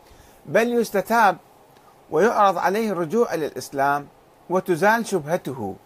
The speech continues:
إن كان عنده شبهة، فإن أصر على الكفر بعد ذلك قتل". طبعًا هنا أيضًا يأتي بين قوسين، إذا هو ما اقتنع، عنده شبهة قوية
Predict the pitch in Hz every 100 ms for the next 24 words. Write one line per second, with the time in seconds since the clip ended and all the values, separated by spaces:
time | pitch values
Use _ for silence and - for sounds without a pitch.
0 | _ _ _ _ 196 220 220 214 175 175
1 | 175 151 131 - 117 113 76 - _ _
2 | _ - 214 220 156 190 226 196 180 190
3 | 202 175 190 175 180 170 151 156 170 160
4 | 165 160 151 - 131 - 95 98 _ _
5 | _ _ _ _ _ _ _ _ _ -
6 | 190 202 190 233 240 196 170 202 175 165
7 | 160 147 165 160 139 - 151 - 127 127
8 | 170 135 117 - 196 190 214 190 180 180
9 | - _ _ _ _ - 180 233 202 -
10 | 185 127 - - - - - - - 196
11 | 220 170 220 208 190 170 180 233 196 107